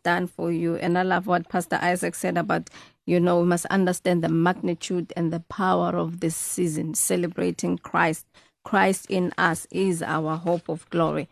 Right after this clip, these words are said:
So as you celebrate, um, with your family, whoever that you'll be celebrating with, remember the heart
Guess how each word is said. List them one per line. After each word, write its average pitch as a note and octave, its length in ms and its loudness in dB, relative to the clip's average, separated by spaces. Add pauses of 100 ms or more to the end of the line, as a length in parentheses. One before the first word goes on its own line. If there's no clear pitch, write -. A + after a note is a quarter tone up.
(240)
So F3+ 180 0
as G3+ 280 2
you A3+ 140 4
celebrate, F#3+ 880 2
um, F3 320 2
with F3+ 220 0
your G3 160 4
family, F#3+ 760 2 (140)
whoever G3 440 -2
that F3+ 220 0
you'll E3+ 200 2
be E3+ 80 4
celebrating F#3 960 0
with, F#3+ 220 2 (440)
remember F#3+ 1040 4 (540)
the F3 100 0
heart F3+ 720 2